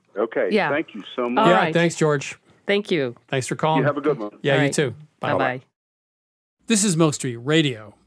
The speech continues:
Speaker 3: If you're stuck in a rut in the kitchen, give us a call, eight five five, four two six, nine eight four three. That's eight five five, four two six, nine eight four three, or email us at questions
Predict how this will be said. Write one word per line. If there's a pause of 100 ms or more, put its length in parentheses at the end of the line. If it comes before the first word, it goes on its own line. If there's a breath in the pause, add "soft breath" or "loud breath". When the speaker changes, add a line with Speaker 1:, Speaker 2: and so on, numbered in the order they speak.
Speaker 3:
If
you're
stuck
in
a
rut
in
the
kitchen,
give
us
a
call,
eight
five
five,
four
two
six,
nine
eight
four
three.
That's
eight
five
five, (400 soft breath)
four
two
six,
nine
eight
four
three, (380 soft breath)
or (100)
email
us
at
questions